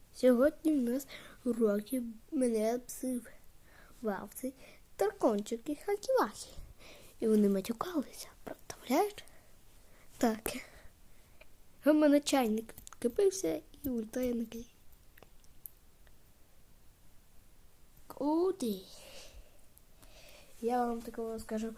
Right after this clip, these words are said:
що ніхто піздюлей вони получать вдома. Представляєте? Я їм відкручу в голову у контрольну роботу.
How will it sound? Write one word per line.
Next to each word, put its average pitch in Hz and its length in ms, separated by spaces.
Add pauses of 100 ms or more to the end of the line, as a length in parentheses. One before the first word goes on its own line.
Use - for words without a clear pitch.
(160)
що 247 260 (640)
ніхто 254 500 (1300)
піздюлей 277 680
вони 233 180
получать - 680 (180)
вдома. 220 540 (560)
Представляєте? 339 680 (680)
Я 247 80
їм 247 300
відкручу 240 760
в 233 100
голову 220 540 (720)
у 226 100
контрольну 226 580
роботу. - 480